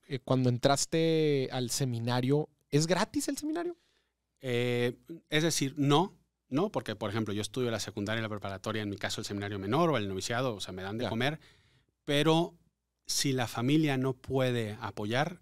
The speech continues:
Speaker 2: tampoco es un impedimento para que entres.
Speaker 1: Ok, entonces es como que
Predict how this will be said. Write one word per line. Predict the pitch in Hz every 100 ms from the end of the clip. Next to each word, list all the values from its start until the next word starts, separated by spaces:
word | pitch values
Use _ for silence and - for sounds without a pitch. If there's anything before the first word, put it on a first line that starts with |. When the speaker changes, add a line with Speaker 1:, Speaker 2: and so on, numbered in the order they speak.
| _
Speaker 2:
tampoco | 113 104 117 117
es | -
un | 117
impedimento | 110 110 104 104 101 101
para | 90
que | 90
entres. | 85 - - - - _ _ _ _
Speaker 1:
Ok, | 160 156
entonces | 139 143 175
es | 208
como | 226 190
que | 190 160 -